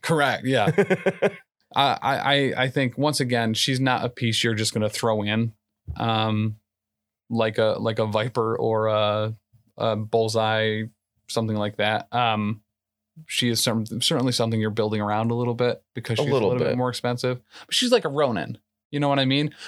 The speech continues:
Speaker 1: Where she has very clear things she was supposed to do, but
Speaker 2: Mm.
Speaker 1: she doesn't fit into every list.
Speaker 2: Absolutely.
Speaker 1: Um, but what, what she does is probably gonna be real nice.
Speaker 2: I am excited to try out Shadowlands. Uh,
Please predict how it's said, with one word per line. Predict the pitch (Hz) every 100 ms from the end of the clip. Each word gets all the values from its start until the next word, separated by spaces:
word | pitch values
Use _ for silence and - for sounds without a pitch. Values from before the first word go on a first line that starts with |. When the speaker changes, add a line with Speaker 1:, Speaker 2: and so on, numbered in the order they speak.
| -
Speaker 1:
Where | 156
she | - 233
has | 170 180 165 135 - -
very | 120 170 180
clear | 123 147 135
things | - 123 104
she | 113
was | 107 -
supposed | 107 110 101
to | -
do, | 98 120 139 -
but | 104
Speaker 2:
Mm. |
Speaker 1:
she | 175
doesn't | 233 208 214
fit | 240 208
into | 123 117
every | 65 53
list. | - - - _ _
Speaker 2:
Absolutely. | - 110 101 80 50 104 -
Speaker 1:
Um, | 117 117 117
but | 131 - -
what, | 143 143 -
what | 120 123
she | 123
does | 131 - 131
is | 107
probably | 123 123 87
gonna | 78 64
be | 73 65 64
real | 110 127 123
nice. | 127 104 65 - - -
Speaker 2:
I |
am | 117 135
excited | 120 123 98
to | 101
try | - 95 95
out | 95 87 - - -
Shadowlands. | - 95 90 92 90 87 78 - - -
Uh, | 104 95 80